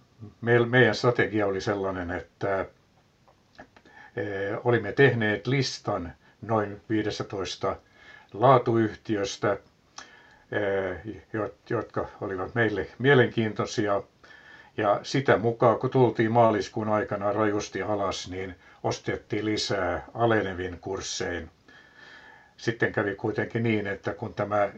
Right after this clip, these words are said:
trendi sitten yllättäen ja nopeasti kääntyi, niin meillä olisi ollut vielä sijoitettavaa. Eli, eli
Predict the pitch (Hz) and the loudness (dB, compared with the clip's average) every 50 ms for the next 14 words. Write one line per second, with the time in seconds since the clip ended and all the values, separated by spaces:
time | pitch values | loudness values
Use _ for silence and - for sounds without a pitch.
0 | - 123 - _ _ _ _ _ _ _ _ _ - 120 120 123 123 117 104 98 | -16 -20 -20 _ _ _ _ _ _ _ _ _ 4 8 10 10 10 8 2 -2
1 | 98 - - 113 - - - 110 107 117 120 117 107 101 95 - - _ _ - | -4 0 0 -2 -2 0 -2 0 4 4 4 6 4 2 0 -2 -6 _ _ -4
2 | 95 95 92 90 85 - 104 101 107 107 101 - - 107 95 - - 107 104 - | -4 -4 -4 -6 -8 -8 -8 -4 -2 -2 0 0 0 -2 -2 -2 -6 -10 -8 0
3 | - 123 120 110 110 107 87 - - 92 92 92 92 87 - - - - - - | 4 6 6 6 6 2 -2 -4 -6 -4 -2 -2 -4 -4 -6 -12 -20 -20 -20 -20
4 | - _ _ _ 107 107 107 104 101 98 95 92 90 87 - _ _ _ _ _ | -20 _ _ _ -6 -2 -2 -2 -2 -4 -6 -8 -8 -10 -12 _ _ _ _ _
5 | - 113 113 113 104 104 101 95 - - 117 107 101 104 101 107 110 104 101 98 | -2 0 2 4 4 4 2 0 0 0 -2 0 0 0 2 2 2 2 2 0
6 | 95 92 - - 117 107 104 98 - 95 87 - _ _ - 90 90 95 92 90 | -2 -4 -2 -2 -2 0 0 -2 -2 -4 -8 -8 _ _ -12 -10 -8 -8 -6 -4
7 | 90 90 85 82 85 90 90 - - - - _ _ - _ - 98 92 90 87 | -4 -4 -4 -4 -6 -8 -8 -10 -12 -14 -18 _ _ -20 _ -10 -8 -6 -6 -6
8 | 95 95 | -8 -10